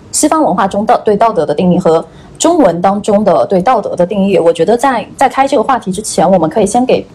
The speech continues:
就是听众也明确一下道德这个词到底怎么来的，然后在不同的文化下，他们又是代表什么样的意思？因为我简单看了一下维基，我发现它的那个中西方的语境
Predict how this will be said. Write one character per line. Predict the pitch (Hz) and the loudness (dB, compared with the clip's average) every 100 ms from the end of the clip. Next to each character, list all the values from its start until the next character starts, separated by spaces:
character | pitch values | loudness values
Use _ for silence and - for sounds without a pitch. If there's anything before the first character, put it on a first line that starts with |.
| - | -8
就 | 170 | -4
是 | 180 | -2
听 | 160 226 | 0 0
众 | 247 233 156 | 2 2 2
也 | 151 | 2
明 | 156 156 | 2 0
确 | 294 262 | 2 2
一 | |
下 | - 175 - - - | 2 -2 -4 -14 -2
道 | 302 | 0
德 | 190 | 0
这 | 190 | 0
个 | 208 | -2
词 | 202 - | -2 0
到 | 220 | 0
底 | 180 | 0
怎 | 180 | -4
么 | 151 - | -2 -2
来 | 170 156 | -2 -2
的， | 92 113 - - - | 0 -2 -4 -10 -2
然 | - | 0
后 | 240 | 0
在 | 233 247 | 0 0
不 | 302 | -2
同 | 320 170 | -4 0
的 | 202 | 0
文 | 160 | 0
化 | 185 262 | 0 -2
下， | 208 254 - - - - | -2 -4 -4 -8 -14 -8
他 | - 247 | -2 0
们 | 254 262 277 - - | 2 0 -2 -6 -2
又 | 233 277 170 - - | 2 4 2 -4 -8
是 | - 202 | -4 0
代 | 226 | 0
表 | 208 190 | 0 -2
什 | 190 | -2
么 | |
样 | 185 190 | -2 -2
的 | |
意 | 214 196 | 0 -2
思？ | - - - - - | -2 -4 -4 -12 0
因 | 285 | 2
为 | 302 | 2
我 | - 208 | 2 0
简 | 254 208 | 0 0
单 | 220 | -2
看 | 269 269 | 0 0
了 | |
一 | 220 | 2
下 | 226 196 - - - - | 2 2 0 -6 -8 0
维 | 196 | 0
基， | 190 240 | 2 0
我 | 240 | 2
发 | 185 277 | 2 0
现 | 302 196 - | -2 -4 -6
它 | - 269 | -2 0
的 | 254 202 | 2 2
那 | 214 | 2
个 | 175 | 0
中 | - 254 | 0 0
西 | 262 | 0
方 | 262 262 | 0 0
的 | 240 | -2
语 | 160 | -4
境 | - 220 | -2 -2